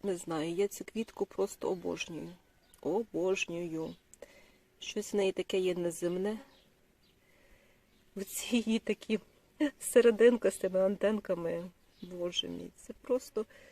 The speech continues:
просто одна ніжність і краса. Але вона тільки посаджена весною. Що ж вона може показати?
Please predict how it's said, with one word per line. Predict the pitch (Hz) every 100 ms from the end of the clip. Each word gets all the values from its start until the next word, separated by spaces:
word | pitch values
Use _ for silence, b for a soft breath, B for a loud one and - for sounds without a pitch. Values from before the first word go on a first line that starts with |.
| B B B
просто | - 262 - 226
одна | 202 214
ніжність | 214 202 190 202 - 180 - -
і |
краса. | - 214 180 - 165 160 160 -
Але | 269 254
вона | 240
тільки | 240 226
посаджена | 220 220 - 202 202 185 175 170
весною. | 165 - 175 170 170 170 -
Що | - -
ж | 196
вона | 180 180
може | 175 175 175
показати? | - - 180 - 165 - -